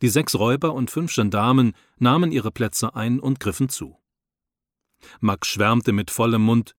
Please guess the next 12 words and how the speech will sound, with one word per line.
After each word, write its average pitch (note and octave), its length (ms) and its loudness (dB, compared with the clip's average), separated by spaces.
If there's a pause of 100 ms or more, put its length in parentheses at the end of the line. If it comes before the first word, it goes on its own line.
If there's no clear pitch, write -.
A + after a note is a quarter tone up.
(140)
„Mm, D#3 580 6
die C3 220 4
Waffeln D#3+ 360 6
schmecken D#3 480 4
himmlisch.“ D3+ 640 6 (440)
„Genau, A#2 520 6 (420)
die B2 80 4
sind C3+ 220 4
super F#3 320 6
lecker“, C#3+ 440 2 (440)
lobte A2 360 -2
Tim A#2 300 2